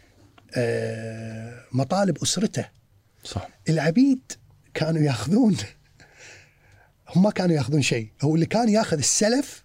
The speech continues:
Speaker 1: كان السيد عشان يغطي نفقاته هو ونفقات أسرته هو، وإذا كان العبد عنده أسرة أو ما كان عنده،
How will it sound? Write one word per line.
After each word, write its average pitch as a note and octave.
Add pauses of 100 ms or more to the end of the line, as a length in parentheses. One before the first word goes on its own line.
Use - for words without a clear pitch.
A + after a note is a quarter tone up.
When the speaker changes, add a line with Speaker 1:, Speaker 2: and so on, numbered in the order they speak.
(100)
Speaker 1:
كان C#3
السيد F3+ (460)
عشان F3
يغطي B2
نفقاته D#3
هو C4 (480)
ونفقات D#3+
أسرته -
هو، C#4+ (720)
وإذا A#3
كان C4
العبد A#3
عنده E3+
أسرة C3+ (200)
أو B2+
ما D#3
كان D#3
عنده، D3+